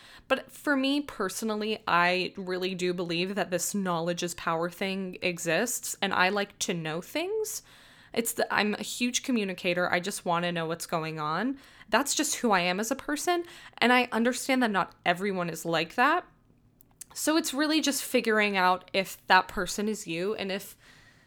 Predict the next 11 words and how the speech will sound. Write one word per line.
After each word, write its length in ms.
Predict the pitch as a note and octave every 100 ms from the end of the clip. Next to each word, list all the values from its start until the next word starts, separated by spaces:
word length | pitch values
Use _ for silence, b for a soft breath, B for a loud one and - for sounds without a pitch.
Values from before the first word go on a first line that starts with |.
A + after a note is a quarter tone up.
| b b _ -
it 180 | A3
will 340 | G#3 G3+ F#3+ -
affect 560 | - - G3+ F3+ - -
you 260 | G#3 F#3+ -
negatively 840 | F#3 E3+ E3 A3 A#3+ A3 B3+ D4
or 260 | C#4+ G3 G3
if 180 | G3+ A3
it 80 | G3
will 160 | G#3
empower 420 | G3+ - C#4 D#4
you. 240 | F#3+ E3